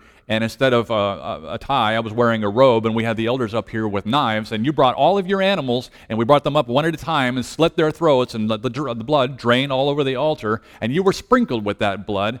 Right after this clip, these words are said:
and you thought, "Oh, well, this is awesome 'cause my sins are forgiven. Now I get to go home." Aren't you glad you don't have to do that? <laughs> We're in the new covenant. We're covered by the blood of Jesus.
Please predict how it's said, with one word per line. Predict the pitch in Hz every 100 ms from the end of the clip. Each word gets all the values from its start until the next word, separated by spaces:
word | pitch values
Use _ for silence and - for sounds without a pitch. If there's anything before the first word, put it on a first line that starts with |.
| _ -
and | - 127
you | 139
thought, | 151 131
"Oh, | 190 156
well, | 113
this | 170 -
is | 117
awesome | 117 156 - 107
'cause | 135 120
my | 143
sins | - 165 135
are |
forgiven. | - 110 110 104 101
Now | 107
I | 123
get | 131
to | 120
go | 110
home." | 110 170 - - _ _ _ _ _ _ _ _ _ _ _
Aren't | 135 151
you | 165
glad | 147 151
you | 143
don't | 151
have | 143 151
to | 113
do | 123
that? | 139 127 143 - _ _ _ _ _ _ _ -
<laughs> | - - _ _ _ _ _ _ _ _ _ _ _ _ _ _ _ _ _ _ _ _ _ _ _
We're | 107 117
in | 104
the | 98
new | 95
covenant. | 95 139 151 82 57 - _ _ _ _ _ _ _ _ _ _ _ _ _ _ _ _ _ _
We're | - 104
covered | 117 - 139 120 98
by | 95
the | 95
blood | 92 95
of | 85
Jesus. | - 170 - - - -